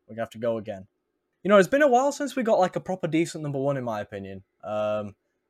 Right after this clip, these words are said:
as we get Darius Garland, that's a, that's an easy number two, in my opinion. Um, again, Atlanta's just behind it. We, we need, we need that James Harden, Trae Young, Luka. We haven't got Luka yet.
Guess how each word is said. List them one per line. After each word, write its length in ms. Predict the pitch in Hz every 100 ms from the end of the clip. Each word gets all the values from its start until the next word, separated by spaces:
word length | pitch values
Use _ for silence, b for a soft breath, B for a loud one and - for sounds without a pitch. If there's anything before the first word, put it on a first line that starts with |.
| -
as 160 | 117
we 280 | 123 123 123
get 280 | 110 123 107
Darius 260 | 117 113
Garland, 480 | - 117 117 135 147 -
that's 200 | 120 117
a, 140 | 123 117
that's 160 | 113
an 100 | 123
easy 220 | 120 120 117
number 220 | 113 110
two, 180 | - 110
in 140 | 110
my 140 | 110
opinion. 360 | 107 110 110 135 _ 262 - -
Um, 520 | 104 107 107 104 104 - _ b b b b b b b _
again, 360 | - 131 127 113 _
Atlanta's 380 | 123 127 131 127
just 180 | 127 -
behind 320 | 127 123 117
it. 160 | 104 - _ -
We, 200 | 117 117
we 120 | 123
need, 400 | 131 143 135 123 -
we 100 | 117
need 300 | 131 139 127 -
that 200 | 123 -
James 280 | - 123 120
Harden, 340 | 120 117 113
Trae 280 | 110 117 113
Young, 240 | 113 113 110
Luka. 440 | 113 - 107 98 _
We 80 | 127
haven't 200 | 180 160
got 180 | 170 156
Luka 300 | 139 127 98
yet. 180 | 85